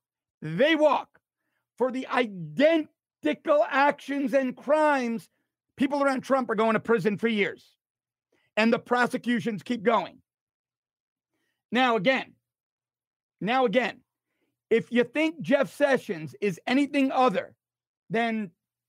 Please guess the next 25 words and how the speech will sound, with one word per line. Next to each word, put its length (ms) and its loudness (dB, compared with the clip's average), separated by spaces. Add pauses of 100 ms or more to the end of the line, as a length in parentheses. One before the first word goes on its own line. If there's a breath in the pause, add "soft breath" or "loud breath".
(320)
uh, 100 -8
this, 580 -2
like, 300 -4 (360)
this 180 2
actually 280 2
serves 280 2
a 40 2
purpose. 560 -2 (360)
It 100 -2
hydrates 560 0
me. 200 -18 (540)
I 200 4
don't 160 6
know. 260 2 (260)
Here, 300 0 (260)
uh, 60 -8
a, 360 -8 (120)
a, 80 -10 (280)
a 60 -4
tool. 520 0 (360)
If 100 -6
you 60 -12
think 200 -4
Jeff 280 -2
Sessions 480 0